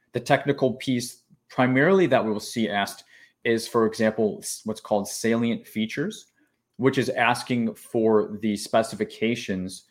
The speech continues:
to ensure that you're proposing the product that is, say, name brand or equal to what the government is asking for. So it's like the specs.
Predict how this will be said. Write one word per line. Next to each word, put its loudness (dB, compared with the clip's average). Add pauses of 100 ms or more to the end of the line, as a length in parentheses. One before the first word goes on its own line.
(300)
to 4
ensure 2
that 0
you're 4
proposing 0
the -2
product 0 (280)
that 4
is, 0
say, 2
name 2
brand 2
or 2
equal -2 (180)
to -4
what 2
the -6
government 0
is -12
asking 0
for. -14
So -4
it's -6
like -2
the -6
specs. 0